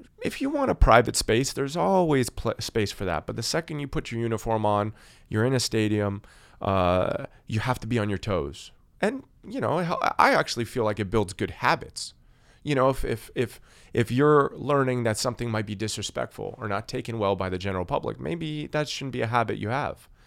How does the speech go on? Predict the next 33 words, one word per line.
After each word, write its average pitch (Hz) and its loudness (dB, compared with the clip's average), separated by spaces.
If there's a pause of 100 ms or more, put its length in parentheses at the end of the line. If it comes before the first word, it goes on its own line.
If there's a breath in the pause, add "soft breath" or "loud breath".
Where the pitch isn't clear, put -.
(120)
Maybe 117 -2
that 107 0
shouldn't 107 -8
be 107 -4
the 98 -4
sort 98 -2
of 95 -4
thing 104 -6
you 92 -6
should 92 -10
be 90 -6
speaking, - -10 (560 soft breath)
or 113 6
the, 101 0
the 113 -2
way 107 4
you 104 0
should 98 -6
be 95 -6
speaking 139 -6
or - -4
thinking 127 -6
about 85 -4
things, - -12
or 90 -6
maybe 95 -6
you 101 -4
should 95 -8
adjust. - -8 (560 soft breath)
Um, 101 2 (800 loud breath)
but 131 8 (1080)
I, 110 2 (120)
I, 113 4